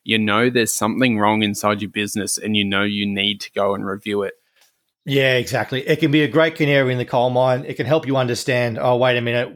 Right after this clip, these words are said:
Speaker 2: there's these types of passwords that are getting exposed. Maybe there's something else going on. Maybe we need to do more training. Maybe we need to have a closer look at so-and-so's account." So a-, again, it's, it's a really important tool that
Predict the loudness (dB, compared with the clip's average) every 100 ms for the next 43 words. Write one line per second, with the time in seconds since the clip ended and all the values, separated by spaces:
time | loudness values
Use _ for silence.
0 | -10 -2 0 0 0 0 0 2 0 -2
1 | 2 2 2 0 -2 0 0 -2 -2 -2
2 | 0 0 2 0 2 0 0 0 0 0
3 | 0 0 -2 0 0 0 -2 0 -2 -2
4 | -4 -4 0 2 2 -2 -12 -20 -14 -2
5 | 0 0 0 0 0 0 0 2 2 2
6 | 0 -2 0 2 2 0 0 0 0 0
7 | 0 0 0 0 0 0 -2 -2 -4 -4
8 | -4 -6 _ _ _ _ _ 0 2 4
9 | 2 2 -2 -4 -2 2 2 2 -2 -4
10 | -8 -4 0 2 4 2 0 0 0 -2
11 | -2 2 2 2 -2